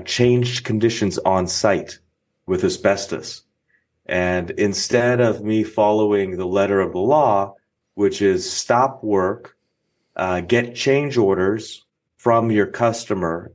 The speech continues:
and then continue work, what we did is we took, we wanted the project to keep on going, so we mitigated the asbestos per the proper, uh, per the proper methods,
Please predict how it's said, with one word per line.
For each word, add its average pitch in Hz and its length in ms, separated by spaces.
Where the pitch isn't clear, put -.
and 90 140
then 95 140
continue 104 460
work, 123 440
what 117 180
we 143 220
did 113 400
is 98 240
we 120 460
took, 143 460
we 107 160
wanted 123 320
the 127 60
project 110 420
to - 80
keep 120 240
on 104 180
going, 120 480
so - 200
we 110 160
mitigated 123 600
the 110 140
asbestos 101 760
per 107 360
the 98 80
proper, 92 680
uh, 82 400
per 107 260
the 101 80
proper 101 380
methods, 101 580